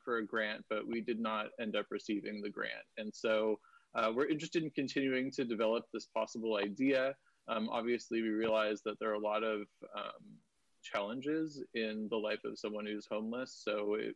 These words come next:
you know, we would like to, uh, discuss it out a little bit more in the task force member, uh, discussion that follows these presentations and also the open forum. Um, so I'm gonna move on now to, uh, Falco Schöneweis,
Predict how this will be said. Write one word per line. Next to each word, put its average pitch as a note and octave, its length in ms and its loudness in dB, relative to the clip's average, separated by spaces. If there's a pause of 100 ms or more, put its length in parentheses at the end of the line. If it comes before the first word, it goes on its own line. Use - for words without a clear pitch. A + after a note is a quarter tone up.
you G#2+ 140 -2
know, G2+ 160 -6
we G#2 140 -2
would G#2 160 -2
like A#2 180 0 (160)
to, G#2+ 340 4 (320)
uh, G2+ 240 -2
discuss - 400 -4
it A2+ 80 2
out G#2 160 2
a G#2 60 0
little G2+ 180 2
bit G#2+ 220 0
more F#2+ 600 -4
in F#2+ 420 -4
the F#2 420 0 (100)
task G2+ 220 -4
force G#2+ 300 -2
member, F#2+ 520 -2 (420)
uh, F#2+ 320 0
discussion G#2 480 -4
that G#2+ 180 -6
follows G2 420 2
these G#2 180 0
presentations G2 1080 -6
and F#2+ 240 -10
also - 320 -10
the G#1 100 -4
open - 360 -8
forum. G1+ 340 -12 (420)
Um, G#2+ 220 -2
so A#2 160 2
I'm C3 140 2
gonna C3+ 160 2
move B2 260 2
on A2+ 280 0
now A2 400 2 (200)
to, G#2 460 6
uh, G2 300 2 (240)
Falco D3 540 0 (380)
Schöneweis, C#3 680 0